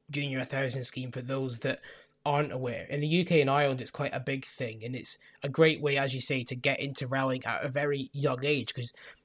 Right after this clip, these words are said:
obviously there, there are single venue airfield stuff, not necessarily always proper stages, although you can get certain events. But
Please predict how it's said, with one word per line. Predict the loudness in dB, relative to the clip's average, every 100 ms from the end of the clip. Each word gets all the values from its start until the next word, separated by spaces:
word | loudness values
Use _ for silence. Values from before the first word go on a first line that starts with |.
| -2
obviously | 0 2 0 0
there, | -2 -2
there | -6 0
are |
single | 0 0 -2
venue | -2 -2 -2 0
airfield | 0 0 -4 -4
stuff, | -2 -4 -2
not | -4 -4
necessarily | -4 -2 0 0 -2 -2
always | 2 2 0 -4
proper | -8 -6
stages, | -6 -6 -6 -6
although | -4
you | -4 -2
can | 0 2 0
get | 0 0
certain | -2 -2
events. | -6 -8 -8 -8 -10 _ _
But | -2 -2